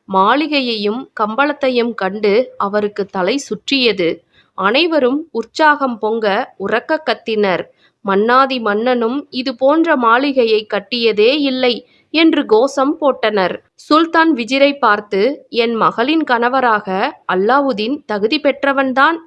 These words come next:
என்று இப்போதாவது ஒப்புக்கொள்கிறீர்களா?" என்று கேட்டார். "அரசே, இது மந்திர வேலை. இன்று உயிருடன் உள்ள எந்த கோடீஸ்வர கொம்பனாலும் ஓர் இரவுக்குள் இப்படிப்பட்ட மாளிகை ஒன்றை கட்டி முடித்திட முடியாது" என்றார்.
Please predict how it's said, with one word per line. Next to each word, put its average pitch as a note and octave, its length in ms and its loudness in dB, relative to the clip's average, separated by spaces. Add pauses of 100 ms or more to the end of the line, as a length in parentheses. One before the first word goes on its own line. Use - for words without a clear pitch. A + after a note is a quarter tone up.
(320)
என்று C#4+ 380 0
இப்போதாவது B3+ 960 2
ஒப்புக்கொள்கிறீர்களா?" B3+ 1040 2 (340)
என்று B3+ 340 0
கேட்டார். G#3 680 0 (380)
"அரசே, A3+ 760 0
இது B3 260 0
மந்திர A#3+ 480 0
வேலை. A3 480 0 (340)
இன்று D4 400 4
உயிருடன் D#4+ 520 2
உள்ள B3+ 300 2
எந்த B3+ 480 2
கோடீஸ்வர C4+ 640 2
கொம்பனாலும் A3 680 0 (340)
ஓர் C4+ 240 4
இரவுக்குள் D4 840 0
இப்படிப்பட்ட A#3 760 -2
மாளிகை C#4 560 0
ஒன்றை A#3 540 -2
கட்டி G#3+ 360 -4
முடித்திட A#3 480 0
முடியாது" B3 640 0
என்றார். G3 640 0